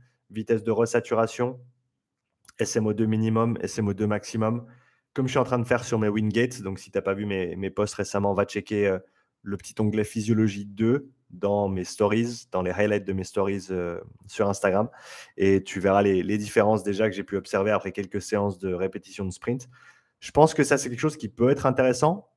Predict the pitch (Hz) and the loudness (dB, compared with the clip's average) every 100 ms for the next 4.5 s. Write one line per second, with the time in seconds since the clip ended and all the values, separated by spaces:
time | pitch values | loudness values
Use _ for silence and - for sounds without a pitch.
0 | - 160 143 - - - - 151 143 139 | -4 2 4 2 -2 -12 -2 2 4 2
1 | 139 143 196 - _ _ _ _ - 120 | 2 0 0 -6 _ _ _ _ -6 0
2 | 117 113 - - - - 110 110 107 113 | 2 2 -2 -12 -8 -2 0 0 -2 -6
3 | 107 - 117 123 160 143 131 123 123 131 | -6 -4 -4 -2 -4 0 0 2 2 0
4 | 123 120 135 160 | 0 0 2 0